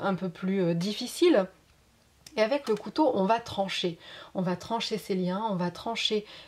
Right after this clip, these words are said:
les liens, euh, qui nous retiennent, qui nous empêchent d'être dans la joie, dans le bonheur. Avec le cadeau, on a cette idée. Et grâce à ce, grâce à ça, grâce au fait de couper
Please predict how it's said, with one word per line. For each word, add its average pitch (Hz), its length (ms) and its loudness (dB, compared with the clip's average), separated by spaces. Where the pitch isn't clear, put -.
les 196 140 2
liens, 202 500 0
euh, 170 40 0
qui 170 200 -2
nous 208 160 4
retiennent, 196 640 -2
qui - 140 -6
nous 208 220 0
empêchent 214 500 0
d'être 185 340 -2
dans 185 140 0
la 190 160 2
joie, 190 400 0
dans 196 100 2
le 202 100 2
bonheur. 196 460 2
Avec 185 240 0
le 202 80 -2
cadeau, 202 340 -2
on 202 160 -2
a 170 120 -2
cette 180 280 -6
idée. 190 280 -2
Et 208 140 4
grâce 269 400 0
à 202 80 -2
ce, 190 1120 0
grâce 196 420 -8
à 214 60 0
ça, 220 320 0
grâce 208 300 -2
au 226 40 -4
fait 233 180 -6
de 196 140 -2
couper 247 540 -6